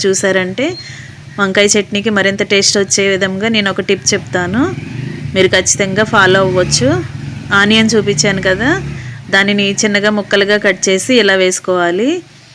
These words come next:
వేసుకుని గ్రైండ్ చేసుకోవాలన్నమాట. అంటే ఒకేసారి మెత్తగా గ్రైండ్ అవ్వకూడదు, ముక్కలు మనకి తినేటప్పుడు ఆనియన్స్ అక్కడక్కడ తగలాలన్నమాట పంటికి. అలా ఒక్-, మెత్తగా గ్రైండ్ చేయకుండా ఆనియన్స్ని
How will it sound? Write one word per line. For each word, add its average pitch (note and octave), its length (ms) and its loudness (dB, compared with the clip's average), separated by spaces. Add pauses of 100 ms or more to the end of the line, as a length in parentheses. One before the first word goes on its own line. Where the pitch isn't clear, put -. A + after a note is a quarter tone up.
(880)
వేసుకుని G#3 460 2
గ్రైండ్ G3+ 320 2
చేసుకోవాలన్నమాట. F3 720 0 (180)
అంటే F#3+ 220 0 (120)
ఒకేసారి G#3 520 0
మెత్తగా G3 400 -2
గ్రైండ్ F#3 300 2
అవ్వకూడదు, F#3+ 420 0 (120)
ముక్కలు G#3+ 360 2
మనకి F#3+ 300 -2 (560)
తినేటప్పుడు G#3 600 2 (340)
ఆనియన్స్ G#3+ 440 2
అక్కడక్కడ G3+ 360 -2 (400)
తగలాలన్నమాట F#3+ 680 2 (120)
పంటికి. F#3+ 460 -2 (880)
అలా G#3 140 6 (100)
ఒక్-, - 160 -8 (220)
మెత్తగా G3+ 320 0 (100)
గ్రైండ్ G3 300 2
చేయకుండా G3 440 0 (140)
ఆనియన్స్ని G3 560 -2